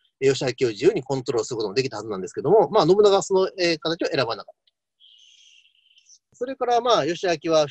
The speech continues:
守護をあちらこちに分任して、天下というものを形成する。あ、そこで天下とは何なのかと。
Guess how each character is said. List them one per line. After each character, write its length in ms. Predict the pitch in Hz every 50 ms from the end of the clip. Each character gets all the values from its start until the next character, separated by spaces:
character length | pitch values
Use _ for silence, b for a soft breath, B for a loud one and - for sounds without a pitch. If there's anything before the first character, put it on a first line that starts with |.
| - -
守 100 | 285 294
護 200 | 285 233 185 147
を 60 | 131
あ 60 | 123 123
ち 80 | -
ら 60 | 165
こ 80 | 156 151
ち 60 | 123
に 60 | 117
分 160 | 107 107 127 120
任 180 | 120 123 123
し 40 | 123
て、 120 | - 151 -
天 320 | - - 214 196 165 139
下 160 | - - 107
と 140 | - _ 120
い 20 | 120
う 20 |
も 60 | 180 262
の 100 | 294 185
を 40 |
形 200 | 127 - 123 107
成 120 | 98 101 90
す 120 | _ -
る。 80 | 92 - -
あ、 140 | 226 233
そ 160 | - - 208 -
こ 120 | 294 320
で 140 | 285 190 151
天 320 | - - 254 226 196 165
下 140 | - 123 117
と 140 | _ - 147
は 120 | 123 104
何 240 | 98 101 104 117 110
な 80 | 101 87
の 100 | 78 78
か 120 | _ - _
と。 80 | _